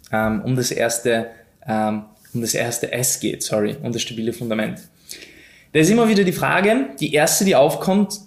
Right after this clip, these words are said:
okay, jetzt kenne ich das stabile Fundament, ich weiß, was ich, äh, was ich da brauche. Wie viele Postings muss ich denn wöchentlich so absetzen? Das ist im Großen und Ganzen immer wieder die Frage.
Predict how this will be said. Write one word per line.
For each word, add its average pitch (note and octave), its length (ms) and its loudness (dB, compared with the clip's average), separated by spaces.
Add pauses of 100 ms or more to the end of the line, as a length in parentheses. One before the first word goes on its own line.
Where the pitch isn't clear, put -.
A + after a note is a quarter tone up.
okay, F#3 420 2
jetzt C#3+ 220 0
kenne F3 140 2
ich F#3+ 80 0
das F3+ 100 -2
stabile F3+ 340 0
Fundament, E3+ 540 0
ich D3+ 120 -8
weiß, C3+ 300 2
was D3+ 140 0
ich, D#3 260 -2
äh, B2+ 220 2
was C#3 100 0
ich C#3 120 -4
da C3+ 80 0
brauche. B2+ 560 0 (920)
Wie G#3+ 220 2
viele F#3 280 4
Postings G#3 840 0
muss D3+ 280 2
ich G#3+ 140 -2
denn C#3+ 300 0
wöchentlich G3 580 0
so - 200 -2
absetzen? - 920 -4 (1000)
Das C#3 240 2
ist G3 120 2
im F#3 160 4
Großen D3 320 0
und D3+ 120 0
Ganzen C#3 360 2
immer D#3 220 6
wieder D3+ 140 2
die D3+ 120 0
Frage. - 540 -8